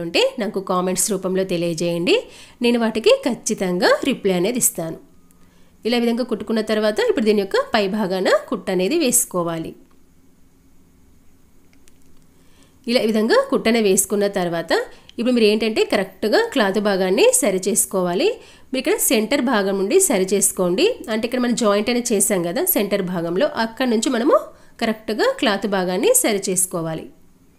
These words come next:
ఇక మీకు వీడియోలో చూపిస్తున్నాను చూడండి. మనకి ఇది వచ్చేసి చివరి భాగం అన్నమాట. ఇది వచ్చేసి మనకి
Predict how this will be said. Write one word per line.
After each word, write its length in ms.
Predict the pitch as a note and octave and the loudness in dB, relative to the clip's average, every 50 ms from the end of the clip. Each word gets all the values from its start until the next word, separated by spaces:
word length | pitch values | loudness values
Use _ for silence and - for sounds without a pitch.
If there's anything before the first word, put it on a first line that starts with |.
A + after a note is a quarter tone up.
| _ _ - - _ _ - - - - - - | _ _ -20 -20 _ _ -20 -20 -20 -18 -14 -6
ఇక 80 | A3 G#3 G#3 | -4 -2 -2
మీకు 140 | G3+ G4+ G4+ A4 E4 | 0 2 4 4 6
వీడియోలో 260 | B3 G3+ F3+ G3+ G3 G3 - | 4 4 2 2 0 -2 -2
చూపిస్తున్నాను 440 | F3+ - F#3 - - G3 F3 F#3+ F3+ G#3+ | -4 -2 -2 -2 -2 -2 -2 -2 -2 -2
చూడండి. 360 | F3+ E3+ E3 E3 F3+ C#4 G4+ C5 - - - - - - - - - - - - - - | -2 -2 -2 -2 0 0 0 0 -2 -8 -20 -20 -20 -20 -20 -20 -20 -20 -20 -20 -12 -6
మనకి 140 | - A3+ A3 C4 | -6 -4 -2 0
ఇది 60 | A#3 G#3+ | -2 0
వచ్చేసి 240 | - A#3 A3 - E4+ E4+ | 0 0 0 0 0 2
చివరి 240 | - D4+ A3+ A3+ A3+ G3 F#3+ | 2 0 2 2 0 0 0
భాగం 160 | F3 F#3 F3+ E3 | 0 0 -2 -4
అన్నమాట. 260 | D#3+ D#3+ D#3 D#3 D#3+ - - - | -2 -2 -4 -4 -6 -8 -4 -4
ఇది 80 | G#3 A3 G#3+ | -2 -2 0
వచ్చేసి 240 | G3+ - A3 A3 - G3+ | 0 0 0 0 0 -2
మనకి 160 | G3+ - | -2 0